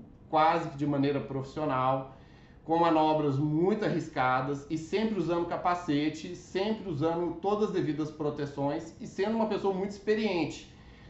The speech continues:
Só que ele teve uma manobra que ele rodopiou e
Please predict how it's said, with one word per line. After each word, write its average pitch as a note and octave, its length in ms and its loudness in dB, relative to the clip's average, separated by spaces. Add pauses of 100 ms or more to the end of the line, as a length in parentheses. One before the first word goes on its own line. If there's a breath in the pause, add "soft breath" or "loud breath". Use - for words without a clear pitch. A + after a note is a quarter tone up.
(120)
Só G3 200 0
que A#3 100 -4
ele A3 120 -4
teve F#3+ 400 2
uma D3+ 160 2
manobra C3+ 800 2
que E3+ 340 -4 (200)
ele D#3 160 0
rodopiou E3 960 2
e E3+ 360 -4